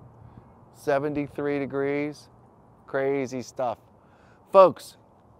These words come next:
the two thousand and two T-Bird.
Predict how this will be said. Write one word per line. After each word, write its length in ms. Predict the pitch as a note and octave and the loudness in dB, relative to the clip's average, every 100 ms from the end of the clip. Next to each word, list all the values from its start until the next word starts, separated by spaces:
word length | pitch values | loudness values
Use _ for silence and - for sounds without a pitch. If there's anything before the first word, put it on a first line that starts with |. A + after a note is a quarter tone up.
| - - - - | -20 -20 -20 -10
the 80 | - | -10
two 240 | - F#3 E3 | -6 -6 0
thousand 480 | E3+ D#3 D#3 D3 | 2 2 0 0
and 180 | B2+ A2 - | -2 -4 -8
two 400 | - D3+ D3 D3 - - - - - - - - - - - - - | -2 0 0 -4 -14 -20 -20 -20 -20 -20 -20 -20 -20 -20 -20 -20 -20
T-Bird. 520 | - C#3 G2+ F#2+ D#2+ | -8 -6 -6 -8 -10